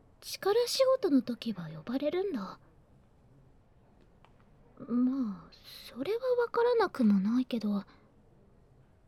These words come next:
他の委員の子に都合よく使われてたりしない？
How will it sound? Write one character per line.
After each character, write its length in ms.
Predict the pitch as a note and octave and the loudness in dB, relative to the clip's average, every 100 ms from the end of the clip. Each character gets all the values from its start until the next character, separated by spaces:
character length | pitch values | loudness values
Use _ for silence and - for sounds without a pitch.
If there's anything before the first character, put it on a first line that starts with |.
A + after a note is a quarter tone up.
| _ - - - - _ _ - _ _ - - _ _ - | _ -20 -20 -20 -20 _ _ -20 _ _ -20 -20 _ _ -20
他 440 | - A#3+ A3+ D#4 | -4 -2 2 2
の 200 | D#4 E4 | 2 2
委 40 | F4 | 0
員 300 | F#4 E4 A3 | 4 6 6
の 100 | G3 | 4
子 160 | G3+ | 2
に 280 | G3+ G3+ A3 - - | 4 6 4 2 0
都 100 | C4 | 2
合 200 | F4+ G4 | 4 4
よ 120 | G4+ | 4
く 140 | C#4 | 2
使 260 | - - D4+ | 0 2 4
わ 120 | E4 | 4
れ 100 | E4+ | 4
て 120 | F4+ | 2
た 120 | D4 | 2
り 100 | G3 | 0
し 200 | D#3 - | -2 0
な 140 | D4 G4+ | 2 0
い？ 120 | C5 | -6